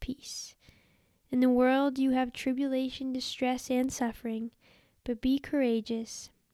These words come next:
be confident, be undaunted, be filled with joy.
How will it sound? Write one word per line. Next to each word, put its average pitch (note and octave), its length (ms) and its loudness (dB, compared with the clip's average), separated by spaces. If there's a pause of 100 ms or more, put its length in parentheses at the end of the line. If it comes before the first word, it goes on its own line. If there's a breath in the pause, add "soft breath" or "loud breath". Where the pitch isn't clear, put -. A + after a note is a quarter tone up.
be A#3+ 80 -4
confident, B3 800 -2
be B3+ 140 2
undaunted, B3 800 2
be A#3+ 120 -4
filled B3+ 380 0
with C#4+ 140 -4
joy. G#3 440 -4